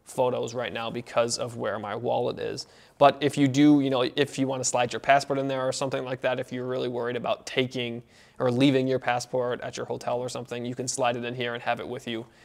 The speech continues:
at all times. Or if you're out and about with your backpack and you want to ensure that some things inside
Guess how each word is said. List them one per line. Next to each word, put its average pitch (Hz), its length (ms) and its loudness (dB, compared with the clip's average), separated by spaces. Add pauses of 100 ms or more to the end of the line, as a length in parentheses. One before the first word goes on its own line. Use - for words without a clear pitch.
(240)
at 123 140 4
all 123 120 2
times. 127 440 -2
Or 127 180 0
if 131 120 -6
you're 131 320 2 (560)
out 139 220 6
and 135 100 0
about 131 400 6
with 143 160 -2
your 123 160 0
backpack 170 640 4
and 143 100 0
you 131 140 2
want 131 380 -2
to 139 120 -2
ensure 135 420 2
that 120 260 0
some 139 180 0
things 131 220 -2
inside 120 520 0